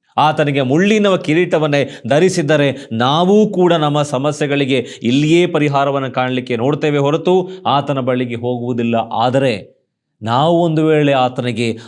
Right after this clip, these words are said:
ರಾಜನೆಂಬುದಾಗಿ ಆತನನ್ನ ಸಂಪೂರ್ಣವಾಗಿ ಅಂಗೀಕರಿಸಿಕೊಂಡು, ಸಂಪೂರ್ಣವಾಗಿ ಒಪ್ಪಿಕೊಂಡು, ನಾವು ಆತನಿಗೆ ಒಂದು ರೀತಿಯಲ್ಲಿ ನಮ್ಮ ಹೃದಯದಲ್ಲಿ ಚಿನ್ನದ ಕಿರೀಟವನ್ನ ಧರಿಸುವಾಗ,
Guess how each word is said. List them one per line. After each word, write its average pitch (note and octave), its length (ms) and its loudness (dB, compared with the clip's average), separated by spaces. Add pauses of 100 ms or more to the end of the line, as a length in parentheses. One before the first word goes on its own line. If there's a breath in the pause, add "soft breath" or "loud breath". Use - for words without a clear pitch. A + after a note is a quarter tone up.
(120)
ರಾಜನೆಂಬುದಾಗಿ C3+ 1400 0 (140)
ಆತನನ್ನ C3 520 0
ಸಂಪೂರ್ಣವಾಗಿ F3+ 1400 2
ಅಂಗೀಕರಿಸಿಕೊಂಡು, A#2+ 1400 -2 (420 loud breath)
ಸಂಪೂರ್ಣವಾಗಿ F3 1080 2 (100)
ಒಪ್ಪಿಕೊಂಡು, B2 1120 -4 (320)
ನಾವು D3 640 0 (140 loud breath)
ಆತನಿಗೆ C#3 580 0
ಒಂದು C#3 300 0
ರೀತಿಯಲ್ಲಿ C3+ 500 -2
ನಮ್ಮ C3 160 -2
ಹೃದಯದಲ್ಲಿ D#3+ 720 2 (220 loud breath)
ಚಿನ್ನದ F#3+ 600 2
ಕಿರೀಟವನ್ನ D3+ 800 0 (100)
ಧರಿಸುವಾಗ, A#2 800 0